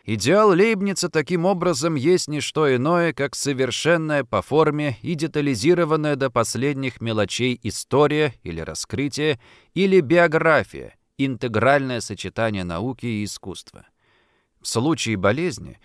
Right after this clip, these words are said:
рамки существования больного, его окружение, надежды и страхи, то, что он слышит, то, во что верит, личность врача и поведение этого врача,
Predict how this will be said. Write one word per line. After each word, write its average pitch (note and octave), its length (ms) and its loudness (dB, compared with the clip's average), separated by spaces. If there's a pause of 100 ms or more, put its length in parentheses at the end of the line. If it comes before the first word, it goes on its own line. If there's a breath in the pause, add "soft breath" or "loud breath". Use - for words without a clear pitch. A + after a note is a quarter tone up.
(180 soft breath)
рамки D3+ 540 2
существования A#2 1040 0
больного, F#2 560 0
его G2 260 -6
окружение, F2+ 800 -6
надежды E2 600 -8
и - 40 -18
страхи, B2 600 -2 (220 loud breath)
то, E3+ 140 2
что D3+ 220 -2
он C3+ 80 0
слышит, A2 640 -6
то, E3 160 4
во D3 140 4
что B2+ 240 -2
верит, G#2 480 -4
личность D#3+ 680 -2
врача D3 460 -4
и F#2 80 -4
поведение G2 640 -4
этого F2+ 400 -8
врача, E2+ 480 -6